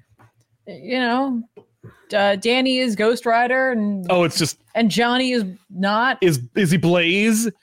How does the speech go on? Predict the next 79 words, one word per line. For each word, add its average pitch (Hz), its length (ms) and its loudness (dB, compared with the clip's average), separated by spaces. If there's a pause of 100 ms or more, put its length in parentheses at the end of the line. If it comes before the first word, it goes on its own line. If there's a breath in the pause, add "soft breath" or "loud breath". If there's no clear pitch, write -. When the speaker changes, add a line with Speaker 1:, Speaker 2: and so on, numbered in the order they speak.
(120)
Speaker 1:
Well, 311 160 -2
they 339 60 -2
Speaker 2:
Does 359 60 -2
he 190 40 4
have 175 80 2
Speaker 1:
don't 170 100 0
Speaker 2:
a, - 20 -4
Speaker 1:
call 170 120 0
Speaker 2:
does 165 100 2
he 165 40 4
have 147 60 0
Speaker 1:
him 151 60 2
Speaker 2:
long 156 140 0
Speaker 1:
Blaze. 151 120 0
Speaker 2:
hair? 156 340 2
Speaker 1:
He 262 280 -8
does 311 180 -4
have 277 140 -6
long 170 260 -12
hair 165 400 -6
Speaker 2:
Then, 147 160 0
yeah, 135 160 0
Speaker 1:
and 113 100 -2
a 127 40 -2
Speaker 2:
he's 113 100 -6
Blaze. 190 100 -4
Speaker 1:
shotgun, 214 320 -4
but 240 100 -8
it's 247 100 -14
not 320 100 -8
a 302 60 -8
magical 233 420 -6
shotgun. 170 400 -4
He 196 40 2
Speaker 2:
What 160 100 0
Speaker 1:
does, - 80 -8
Speaker 2:
the 143 60 0
Speaker 1:
I - 40 -2
don't 143 80 -2
know 131 60 2
if 123 80 0
Speaker 2:
hell? 117 80 -2
Speaker 1:
he 113 40 -4
doesn't 202 220 -8
have 196 80 -8
that 185 240 -4
yet. 160 300 -8
Um, 170 380 -8
but 185 160 0
Speaker 2:
Oh, 156 60 0
you 151 140 2
think 151 120 -2
it's, 135 120 -6
like, 123 120 -4
a 120 40 -8
retconned, 131 640 -4
like 113 140 -2
Speaker 1:
I, - 280 -10
I, 311 40 -10
you 320 60 -14
know 320 100 -8
what? 320 120 -6
I 277 60 -12
don't 302 220 -18
care. 262 460 -16
Speaker 2:
Right, 120 160 -6
who 120 100 -8
cares? 104 200 -8
Speaker 1:
I'm 262 80 -6
just, 302 260 -12
I'm 262 100 -6
just, - 440 -12
you 277 140 -10
know, 269 100 -2
I'm 262 100 -6
just 294 160 -14
enjoying 240 380 -4
the 180 60 -12
show. 254 420 -4